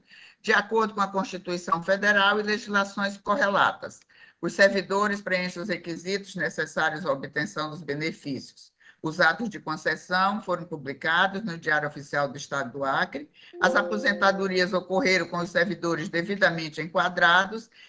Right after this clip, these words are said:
exceto nos processos sei, números, é, cinquenta trinta e dois, a servidora Ana Grace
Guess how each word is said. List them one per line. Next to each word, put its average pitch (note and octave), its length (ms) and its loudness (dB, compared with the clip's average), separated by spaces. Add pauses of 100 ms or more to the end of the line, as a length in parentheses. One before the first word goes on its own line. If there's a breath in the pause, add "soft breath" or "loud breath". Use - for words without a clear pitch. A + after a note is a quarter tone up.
(100)
exceto G#3+ 720 4
nos G#3+ 220 -8
processos F#3 800 2
sei, E3+ 580 -2 (340 loud breath)
números, F3+ 760 0 (520 soft breath)
é, E3+ 380 10
cinquenta G3+ 640 0
trinta F3+ 300 -4
e E3 80 0
dois, F3 560 2
a F#3 60 -4
servidora F3 720 2
Ana F#3+ 280 2
Grace D#3+ 680 -4